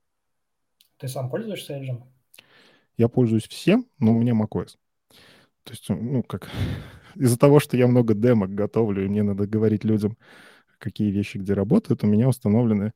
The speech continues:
Speaker 2: у каждого браузера минимум две версии. То есть, э, Firefox, Firefox Nightly, Edge, Edge для разработчиков, а,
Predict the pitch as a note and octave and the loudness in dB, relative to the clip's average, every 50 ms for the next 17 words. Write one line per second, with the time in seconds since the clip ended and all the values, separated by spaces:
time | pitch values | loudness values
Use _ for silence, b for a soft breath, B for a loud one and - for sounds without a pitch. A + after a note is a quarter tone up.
0 | _ _ _ _ _ _ A2+ - B2 B2 A2 G#2 G2+ G2 F#2+ C3+ D#3 D3+ - A#2 | _ _ _ _ _ _ -2 2 2 2 4 2 2 2 2 2 2 2 2 0
1 | G#2+ G2+ G#2 A2+ A#2+ A2+ G#2 G2 G2 F#2+ F#2 F#2+ F#2 F2+ - - _ _ _ _ | 0 2 2 2 2 0 -2 -2 -4 -4 -6 -6 -6 -8 -10 -12 _ _ _ _
2 | _ _ _ _ _ b b b b b b _ _ - - F2+ F2 - - - | _ _ _ _ _ b b b b b b _ _ -4 -4 -4 -4 -6 -12 -12
3 | - G2+ F#2+ F#2 F#2+ F#2+ F#2+ G2+ - - A2+ A2 - - A#2+ - - - A2+ A2 | -10 -8 -6 -6 -8 -8 -10 -12 -6 -6 -6 -2 -2 -2 -2 -2 -4 -8 -10 -10
4 | - - G#2+ - - - G#2+ G2 G2 - - D3+ G3+ C4 C4 A#3+ - _ _ _ | -8 -10 -12 -12 -8 -6 -4 -4 -4 -2 0 2 2 2 0 -4 -10 _ _ _
5 | - A#2 A#2 A2 - - - - - B2 A2 G#2+ G2+ - A2 G2+ G#2 G2+ G2 G2+ | -4 -2 -2 -2 -4 -8 -14 -12 -6 -4 -4 -4 -4 -8 -10 -8 -6 -6 -4 -6
6 | G#2 F#2 - G#2 G2 F#2 G2+ A2 - - - - B3 A#3+ - _ _ _ _ _ | -6 -6 -4 -4 -2 0 0 -2 -2 -4 -6 -6 -6 -6 -6 _ _ _ _ _
7 | _ C3 C#3 C3+ C3 B2 A#2 A2+ G#2 | _ -4 -2 -2 0 0 -2 -2 -4